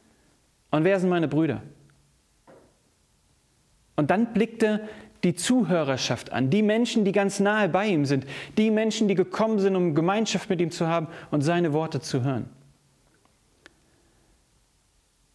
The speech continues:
Und nachdem er sie so anblickt, dann sagt er,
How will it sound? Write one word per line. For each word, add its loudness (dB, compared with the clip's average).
Und 0
nachdem 2
er 2
sie 2
so 0
anblickt, -2
dann 2
sagt -2
er, 0